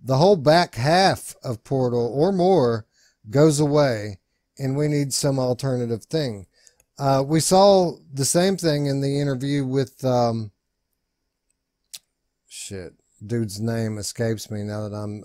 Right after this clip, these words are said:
I'm thinking about it. Uh, but when we had the Half-Life Alyx reveal,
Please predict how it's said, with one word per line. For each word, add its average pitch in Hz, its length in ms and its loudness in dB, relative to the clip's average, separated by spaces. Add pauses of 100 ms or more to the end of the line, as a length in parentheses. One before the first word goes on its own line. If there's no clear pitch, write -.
I'm 104 120 -14
thinking 104 400 -12
about 98 280 -10
it. 98 120 -12 (560)
Uh, 120 280 -6
but 127 200 -8
when 160 200 2
we 170 100 2
had 180 240 4
the 151 80 4
Half-Life 151 720 2 (140)
Alyx 131 440 -2
reveal, 113 640 -4